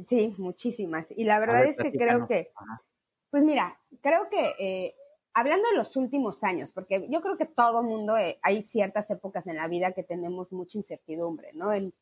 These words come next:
Speaker 1: eh, eh, durante, digamos, mi vida, eh, sobre todo, te digo, en los treintas, que es como cuando empiezas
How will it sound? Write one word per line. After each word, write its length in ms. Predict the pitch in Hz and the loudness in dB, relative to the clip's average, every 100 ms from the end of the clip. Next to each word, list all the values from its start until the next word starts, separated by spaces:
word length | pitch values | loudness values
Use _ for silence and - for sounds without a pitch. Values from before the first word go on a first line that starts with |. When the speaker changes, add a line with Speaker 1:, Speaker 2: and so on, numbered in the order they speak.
| _ _ _ 180 | _ _ _ -4
Speaker 1:
eh, 180 | 180 - | -4 0
eh, 120 | 180 | 2
durante, 440 | 196 202 196 202 | 4 4 2 0
digamos, 480 | 196 202 214 226 208 | 2 2 2 0 -2
mi 180 | 208 196 | 0 0
vida, 520 | 214 220 226 226 214 | 2 2 4 4 4
eh, 320 | 175 170 156 151 | 2 0 -2 -2
sobre 240 | 175 180 | 0 2
todo, 160 | 208 208 | 2 2
te 80 | 196 | 2
digo, 120 | 185 | 2
en 200 | 185 170 | 0 -2
los 180 | 175 - | -4 0
treintas, 640 | 214 226 233 208 202 240 - | 2 2 2 2 2 2 -4
que 80 | |
es 80 | 185 | -8
como 200 | - 190 170 | -4 -4 -2
cuando 220 | 170 175 | -2 -2
empiezas 640 | 175 196 185 196 190 - | -4 -2 -2 -2 -6 -10